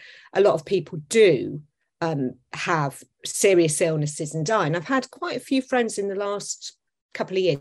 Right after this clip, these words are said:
probably five, who have, um, had terminal illnesses and have died. And, um, I'm trying to engage with what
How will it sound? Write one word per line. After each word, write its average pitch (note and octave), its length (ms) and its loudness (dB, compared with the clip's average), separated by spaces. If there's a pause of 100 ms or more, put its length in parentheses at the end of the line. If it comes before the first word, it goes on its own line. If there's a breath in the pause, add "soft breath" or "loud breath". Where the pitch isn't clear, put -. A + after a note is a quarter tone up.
(120)
probably C4+ 260 -2
five, B2+ 720 -6 (1040 loud breath)
who A#3 240 6
have, G3+ 540 0 (120)
um, F3 500 -4 (800)
had - 320 -4
terminal F#3 480 2
illnesses D3+ 880 -2 (640)
and F#3 140 2
have - 120 -6
died. D3+ 440 -2 (580 loud breath)
And, A#3 480 2 (160)
um, A3 380 0 (240)
I'm B3 180 4
trying D4+ 480 0
to - 280 -4
engage A#3+ 800 2
with G3+ 380 0 (160)
what A3 360 2